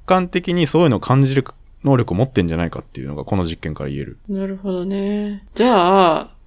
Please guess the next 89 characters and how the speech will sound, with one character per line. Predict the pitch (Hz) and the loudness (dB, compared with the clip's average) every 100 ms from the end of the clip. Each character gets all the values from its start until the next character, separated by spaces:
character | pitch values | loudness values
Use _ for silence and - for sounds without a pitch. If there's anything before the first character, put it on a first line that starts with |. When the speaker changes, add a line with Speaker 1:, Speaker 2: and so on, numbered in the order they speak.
| - - - - | -20 -20 -20 -2
Speaker 2:
そ | 220 | -2
れ | |
チ | 208 - 277 | 0 2 2
ン | |
パ | - 294 | 4 4
ン | 277 | 6
ジ | 190 | 6
ー | |
に | 170 | 4
も | 156 - | 0 -2
同 | 175 | 0
じ | 180 | 2
こ | 190 | -2
と | 190 | -4
し | - | -10
て | |
み | 165 | -8
て | 185 | -8
ほ | 185 | -8
し | 190 | -6
い | - | -6
よ | |
ね。 | - 202 196 190 196 - - - | -4 -4 0 0 0 -2 -6 -10
<laughs> | - - - - - - - | -14 -16 -16 -16 -16 -18 0
凝 | 185 185 | 6 6
視 | 185 170 | 6 0
す | 170 | -2
る | 156 | -4
の | - | -6
か | 180 | -8
し | - | -6
な | 160 | -6
い | |
の | - | -6
か。 | - 104 98 98 101 | -2 0 2 4 2
Speaker 1:
あ | |
ー、 | 104 | 2
チ | - 110 | 0 -2
ン | 113 | -2
パ | - 131 | 0 2
ン | 117 95 | 2 -2
ジ | 85 | -6
ー。 | 78 | -4
確 | - - | -4 -4
か | 87 | -4
に | |
な。 | 80 80 | -2 -4
こ | 120 | 0
れ | 131 | 4
人 | 127 135 | 6 6
間 | 135 131 | 6 4
の | |
グ | 127 | 4
ル | 127 | 4
ー | |
プ | 110 | 2
し | 80 | -2
か | 82 | -4
や | |
っ | - | -4
て | 90 | -6
な | |
い | 82 | -4
け | 76 | -6
ど。 | |
Speaker 2:
そ | - | -8
う、 | - - - | -10 -16 -8
そ | 185 | -6
う | 185 | -4
そ | 180 | -6
う | |
そ | 185 - - | -8 -8 -10
う。 | - | -12
そ | - 233 | -6 0
れ | 240 | 2
で | 247 247 | 2 0
チ | 247 254 | 0 -2
ン | 254 | 0
パ | 262 262 | 0 2
ン | 220 | 2
ジ | 185 165 160 | 2 0 0
ー | |
が、 | 165 170 156 - - - - - | 2 2 2 0 -4 -14 -20 -8
ち | 208 | -6
っ | 196 - | -6 -6
ち | - | 2
ゃ | 226 | 6
い | 202 170 160 - | 6 6 2 0
筒 | 185 175 180 170 165 165 - - | -2 0 2 2 2 0 -4 -8